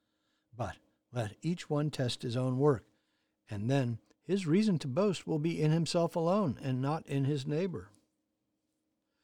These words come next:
For each man will have to bear his own load. Let him who is taught the word share all good things with him who teaches.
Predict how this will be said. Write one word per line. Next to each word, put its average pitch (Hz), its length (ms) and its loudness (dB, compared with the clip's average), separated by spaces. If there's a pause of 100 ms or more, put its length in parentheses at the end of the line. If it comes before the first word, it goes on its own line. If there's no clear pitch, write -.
(840)
For 214 200 -4
each 226 260 -2
man 165 340 2
will 151 140 -2
have 127 240 -2
to 160 60 -6
bear 131 220 -2
his 131 200 2
own 131 220 0
load. 120 360 -2 (920)
Let 120 220 -8 (480)
him 98 340 -2 (140)
who 117 120 -18
is 101 160 -10
taught - 440 -8
the 113 80 -18
word 117 480 -4
share 160 280 0
all 165 200 2
good 160 260 -4
things 175 260 0
with 170 140 -2
him 175 180 0
who 185 80 0
teaches. - 600 -6